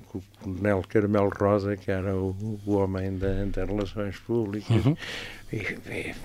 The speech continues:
Speaker 1: fiquei, fiquei um bocado aflito com aquilo, meu Deus, que, é que, que imperador, que, que poder, que... Eh,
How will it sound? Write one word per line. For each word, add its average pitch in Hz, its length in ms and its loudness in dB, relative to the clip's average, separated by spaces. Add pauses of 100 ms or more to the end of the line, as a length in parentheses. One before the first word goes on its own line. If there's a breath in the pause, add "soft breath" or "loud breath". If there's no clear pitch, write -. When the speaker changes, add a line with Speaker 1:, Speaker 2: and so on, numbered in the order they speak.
(120)
Speaker 1:
fiquei, - 380 -6 (460 loud breath)
fiquei - 320 -6
um 104 40 -2
bocado - 380 -2 (280 loud breath)
aflito - 960 -4
com - 120 -8
aquilo, - 440 -10 (160)
meu - 180 -6
Deus, - 380 -8
que, - 880 -14
é 101 60 -4
que, 98 280 -6 (640 loud breath)
que 110 120 2
imperador, 92 640 4
que, 87 420 -8
que - 300 -8
poder, 107 580 8
que... 92 280 -4 (500 loud breath)
Eh, 90 440 -2